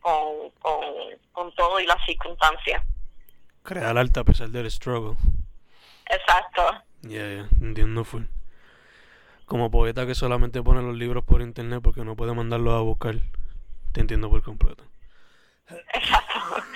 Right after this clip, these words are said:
Speaker 2: <laughs> Este, ah, como estamos, vamos para Inktober, pues, eh,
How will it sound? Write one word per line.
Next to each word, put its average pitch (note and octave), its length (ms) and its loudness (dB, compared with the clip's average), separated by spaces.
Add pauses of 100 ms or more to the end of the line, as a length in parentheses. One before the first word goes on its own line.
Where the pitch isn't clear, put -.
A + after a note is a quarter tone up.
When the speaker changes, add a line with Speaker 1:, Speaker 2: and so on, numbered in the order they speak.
(140)
Speaker 2:
<laughs> D3+ 520 0 (580)
Este, A#2+ 760 -4 (1900)
ah, A#2+ 400 4
como A#2 680 -2 (520)
estamos, B2 580 -2
vamos A2+ 240 0
para - 300 4
Inktober, A#2+ 680 -2
pues, G#2+ 260 -8 (1400)
eh, A2+ 440 0